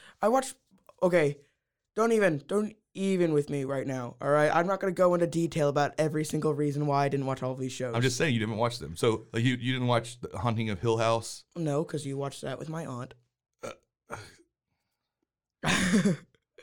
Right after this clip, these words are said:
Speaker 2: I'm sorry, I'm rolling my eyes really, really hard. I don't think anybody knows how hard it is to get Solomon to commit to watching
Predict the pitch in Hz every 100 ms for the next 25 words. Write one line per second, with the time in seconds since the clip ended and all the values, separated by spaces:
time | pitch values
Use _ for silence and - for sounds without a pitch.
0 | - - - _ _ - 523 - 349 -
1 | 226 117 117 107 110 117 120 107 98 104
2 | 92 90 101 101 92 92 95 92 92 127
3 | 135 139 135 131 127 123 120 113 107 107
4 | 107 101 107 101 101 101 90 98 - 90
5 | 98 95 - - - 101 101 98 95 -
6 | 101 - 98 101 98 - - 101 87 98
7 | 98 95 87